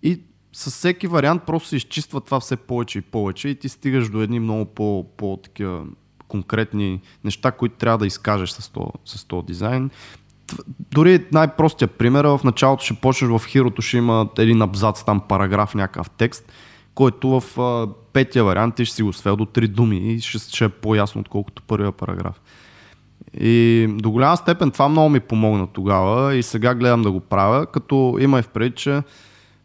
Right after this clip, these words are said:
ам, говоря за слушатели, защото ти си абсолютно наясно с това нещо, но има и в предвид, че като, а, с времето, като, като придобиваш опит в това нещо,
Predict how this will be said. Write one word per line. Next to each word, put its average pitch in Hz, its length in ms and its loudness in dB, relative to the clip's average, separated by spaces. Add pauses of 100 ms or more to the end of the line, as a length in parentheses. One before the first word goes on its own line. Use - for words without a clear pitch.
(200)
ам, 113 560 -2 (840)
говоря 107 300 0
за 90 60 -6
слушатели, 95 480 -4
защото 92 260 -10
ти 90 260 -10 (200)
си - 280 -14
абсолютно 95 420 -6
наясно 92 520 -4
с - 100 -18
това 90 160 -6
нещо, 107 280 -8
но 165 280 0 (280)
има 143 160 2
и 123 40 2
в - 40 -12
предвид, 156 260 -2
че 165 160 -4 (200)
като, 135 380 -2 (1400)
а, 110 200 -2
с 104 200 -8
времето, 165 360 0
като, 123 560 -4 (580)
като - 260 -8 (160)
придобиваш 107 580 0
опит 139 240 0
в 117 160 -4
това 117 180 0
нещо, 175 560 -4